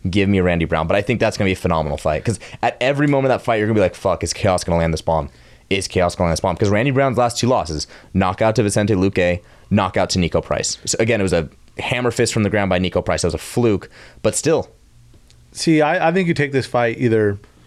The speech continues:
Speaker 2: yeah, you take Randy Brown straight up 'cause you could knock him out, you said, by just pure volume of punches,
Speaker 1: Mm-hmm.
Speaker 2: um, or you take Cha-, Chaos Williams by knockout. I
Speaker 1: Yeah.
Speaker 2: think,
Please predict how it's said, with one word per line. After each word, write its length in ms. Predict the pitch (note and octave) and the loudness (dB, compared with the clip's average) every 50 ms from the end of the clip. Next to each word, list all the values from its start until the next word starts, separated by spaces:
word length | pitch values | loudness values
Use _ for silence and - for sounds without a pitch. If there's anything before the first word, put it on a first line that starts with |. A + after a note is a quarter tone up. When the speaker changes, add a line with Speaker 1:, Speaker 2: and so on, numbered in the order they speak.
| - _ _ _ - - _ - | -20 _ _ _ -20 -18 _ 0
Speaker 2:
yeah, 200 | C3 A#2+ A2+ G#2+ | 2 2 4 4
you 120 | G#2 A2 | 4 2
take 240 | G#2+ - C3 B2 A2+ | 2 2 0 0 0
Randy 220 | B2 C3 C#3+ D#3 | 0 0 2 2
Brown 260 | D3+ C#3 C#3 C3 C3 B2+ | 2 2 2 2 0 0
straight 300 | - - C3+ B2 A#2 A2 | -2 0 0 2 2 4
up 180 | G#2+ G#2+ G#2 | 2 2 0
'cause 180 | - A2+ G#2 G2+ | -2 -4 -4 -4
you 60 | G#2 | -4
could 200 | - - C3+ A#2+ | -4 -2 0 0
knock 220 | A#2+ A2 A2 - | 2 0 0 0
him 80 | - G#2+ | 0 0
out, 160 | G#2+ G#2 G#2 | 0 0 0
you 60 | A2 | 0
said, 300 | G2 - G#2+ G2+ G2 G2 | -2 -2 -2 -2 -2 -2
by 200 | G2 G2 F#2+ F#2+ G#2 - - - - - - - | -2 -2 -2 -2 -4 -6 -12 -20 -20 -16 -10 -6
just 200 | A2+ A2 G2+ - - - _ - - | -6 -6 -6 -6 -10 -18 _ -20 -8
pure 160 | - - B2+ | -2 -2 -2
volume 420 | A2+ G#2 G#2+ G2 G2+ G#2 G#2 G#2 G2+ | 0 0 0 0 0 0 0 -2 -2
of 100 | F#2 F2+ | -4 -4
punches, 460 | - G2+ G2 - F2+ F#2 F#2 G2 - - | -4 -4 -4 -4 -6 -6 -8 -8 -10 -10
Speaker 1:
Mm-hmm. 500 | F2 F2+ F2 D#2+ D#2+ E2 - - - - | -10 -8 -8 -8 -8 -10 -12 -8 -4 -2
Speaker 2:
um, 340 | A#2+ A#2 A2+ A2 G#2 A2 - - - - | 0 2 2 0 0 -2 -6 -10 -6 -2
or 100 | A#2+ B2 | 0 0
you 80 | A#2+ | 0
take 200 | A#2 - B2+ A#2+ | 0 -2 -4 -2
Cha-, 240 | - - A#2 A#2 A#2+ - - | -2 -2 -2 -2 -2 -4 -6
Chaos 280 | - C3 A#2+ A2 - - | -4 -2 -2 -2 0 0
Williams 200 | A#2 A2 G#2+ G2 | 0 0 0 0
by 120 | G2+ G2 | -2 0
knockout. 440 | G2 G2+ G#2+ G2 - F2 E2 - - - - - - - - - - - - - | 0 0 0 0 -2 -4 -6 -8 -14 -18 -20 -20 -20 -20 -20 -20 -20 -18 -8 -2
I 80 | - | 0
Speaker 1:
Yeah. 80 | G#2 G2+ | 2 2
Speaker 2:
think, 180 | A2+ A#2 - | 0 -2 -6